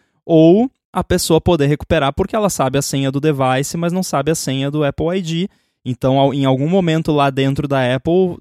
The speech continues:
teve, p-, provavelmente não uma, mas muitas reuniões, onde a decisão final foi, "Não, vale mais a pena a gente correr o risco, né, de alguém ir lá e pegar o seu device e ter a por-,"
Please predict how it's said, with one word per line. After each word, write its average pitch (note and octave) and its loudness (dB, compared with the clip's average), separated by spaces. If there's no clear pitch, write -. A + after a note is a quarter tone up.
teve, D3 2
p-, - -8
provavelmente D3+ 2
não D3 2
uma, E3 0
mas B2 -2
muitas D3 -2
reuniões, C3+ 0
onde D3 4
a - 2
decisão D3+ 0
final D#3 0
foi, E3+ 2
"Não, C#3 -2
vale B2 -2
mais C3 0
a D3 0
pena C#3 0
a D3+ 0
gente B2+ -2
correr C#3 4
o G3+ 8
risco, E3+ 2
né, C3 0
de B2+ 0
alguém C3 2
ir E3+ 2
lá D3+ 4
e D3 2
pegar C#3+ 2
o C#3+ 4
seu C#3 0
device C#3 0
e C3+ -4
ter C#3 0
a C3+ -2
por-," C#3 -4